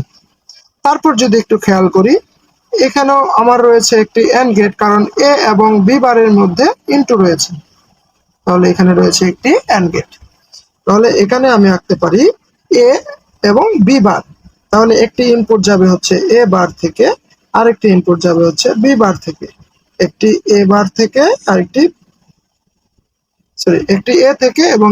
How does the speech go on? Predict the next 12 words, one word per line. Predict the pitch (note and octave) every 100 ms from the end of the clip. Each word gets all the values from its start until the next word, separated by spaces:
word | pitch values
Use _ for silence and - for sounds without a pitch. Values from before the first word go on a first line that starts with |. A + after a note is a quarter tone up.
| G3+
একটি | F#3+ C#4
বি | A#3+ G3
বার, | D#3 - _ _ _ _ G3+
একটি | G3+ A3+ G#4 G#3+
এ | A3+ A#3
থেকে | A3+ C#4 G#4+ C#4
এবং | G3+ G3 G3
একটি | - D4 A4+ G#4+ A3+
বি | A3+
বার | G3 F3 -
থেকে। | D#3 - - _ _ _ -
তাহলে | A#3+ B3